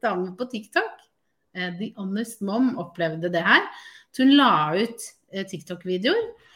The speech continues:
og så var det en kjempestor dame, eh, som bare tok hennes videoer og sa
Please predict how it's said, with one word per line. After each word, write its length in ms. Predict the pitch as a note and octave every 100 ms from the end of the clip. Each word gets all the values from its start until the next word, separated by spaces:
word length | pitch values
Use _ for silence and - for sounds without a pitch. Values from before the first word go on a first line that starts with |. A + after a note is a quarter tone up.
| _ _ _ _ -
og 100 | D4+
så 160 | D4
var 100 | B3
det 120 | G#3 C4+
en 80 |
kjempestor 760 | - D4 G3 C#3+ - D#3+ - G#3
dame, 360 | G3 C#3+ F#3 D#4 E4+ - - _ _ _
eh, 220 | G3+ G#3 G#3+
som 180 | C4
bare 300 | B3 A3 C4 -
tok 400 | - D4 - -
hennes 360 | C4 F3+ F#3
videoer 480 | E3+ D#3 D#3+ C#4+ F#4
og 160 | - A#3+
sa 380 | - F#3+ G3+